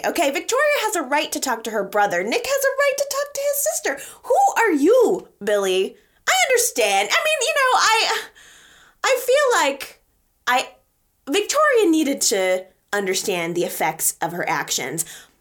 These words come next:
But I also appreciate that Billy loves her. I like that about him.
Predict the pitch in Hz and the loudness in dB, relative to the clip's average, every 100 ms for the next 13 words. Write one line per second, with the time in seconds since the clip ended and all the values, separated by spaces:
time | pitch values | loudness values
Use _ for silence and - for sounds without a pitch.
0 | _ _ _ _ _ 269 262 370 381 359 | _ _ _ _ _ -4 0 4 4 4
1 | 330 349 370 370 330 330 330 339 349 _ | 2 2 2 2 2 2 2 0 -4 _
2 | _ _ _ _ _ - - - 254 - | _ _ _ _ _ -8 -4 -4 -2 -2
3 | 247 220 220 - - - _ _ _ _ | 0 0 -2 -4 -6 -12 _ _ _ _
4 | - 233 214 226 285 320 269 262 269 - | -4 -2 -2 -2 -2 -2 0 0 0 -2
5 | - 302 240 226 226 226 233 - 220 254 | 0 0 2 2 2 2 0 -2 0 0
6 | 330 403 427 427 392 392 403 381 349 392 | 0 0 0 0 0 0 0 0 0 -2
7 | 415 392 392 370 | -2 0 0 -2